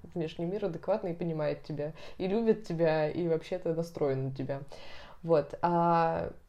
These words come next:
потом просто были другие внутренние запросы, и на эти другие внутренние запросы. Это вот, кстати, вопрос, э, всего этого подкаста. Вот сначала курица или яйцо?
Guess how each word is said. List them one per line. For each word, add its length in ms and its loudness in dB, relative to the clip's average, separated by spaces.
потом 500 6
просто 320 6
были 420 0
другие 380 2
внутренние 480 0
запросы, 720 -4
и 60 -4
на 80 -2
эти 200 -2
другие 380 -2
внутренние 440 -4
запросы. 560 -6
Это 180 8
вот, 100 4
кстати, 420 0
вопрос, 380 2
э, 300 0
всего 300 0
этого 200 2
подкаста. 560 -6
Вот 140 -10
сначала 360 -2
курица 520 0
или 220 0
яйцо? 600 -2